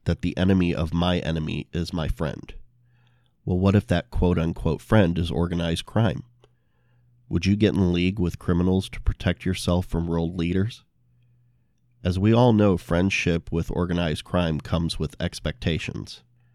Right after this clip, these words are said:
But you'd be doing it to make sure that the common man could live the American dream. There's one last saying that says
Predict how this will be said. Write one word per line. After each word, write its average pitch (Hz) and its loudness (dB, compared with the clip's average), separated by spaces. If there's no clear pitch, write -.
But 87 2
you'd 92 0
be 98 4
doing 95 4
it - -4
to - -4
make 87 0
sure 92 0
that 87 -4
the - -8
common 92 0
man 82 0
could 87 -6
live 85 -2
the 80 -2
American 78 -4
dream. 67 -8
There's 95 0
one 113 6
last 101 6
saying 80 0
that - -6
says 73 -4